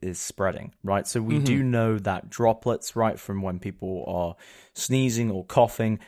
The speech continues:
Speaker 1: that is one way that we know it definitely spreads. But as Samir said, we, you know, the whole hard thing where people are like, "Okay, I don't wanna be careful with touching things." We know that it can spread that way,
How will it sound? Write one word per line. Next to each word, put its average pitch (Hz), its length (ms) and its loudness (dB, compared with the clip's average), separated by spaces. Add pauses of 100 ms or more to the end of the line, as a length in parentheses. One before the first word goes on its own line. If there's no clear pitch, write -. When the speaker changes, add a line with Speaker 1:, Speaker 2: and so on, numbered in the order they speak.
(240)
Speaker 1:
that 117 260 6
is 107 120 -4
one 113 220 2
way 104 140 2
that 101 100 -4
we 104 80 -2
know 98 180 -2
it - 160 -10
definitely 120 400 0
spreads. 110 300 0
But 113 100 0
as 110 80 2
Samir 113 260 2
said, 104 240 -2
we, 110 120 0
you 117 180 -2
know, 110 80 4
the 101 140 0
whole 113 360 -2
hard 113 360 2
thing 107 240 0
where 98 200 2
people 98 360 -4
are 98 40 0
like, 92 200 -2
"Okay, - 200 -2
I 101 60 6
don't 104 140 4
wanna 101 140 2
be 98 180 -6
careful 98 340 0
with - 80 -8
touching - 340 0
things." 85 300 -8
We 123 140 0
know 139 180 4
that 147 160 2
it 113 120 -4
can 117 220 0
spread 113 340 0
that 127 140 4
way, 151 280 2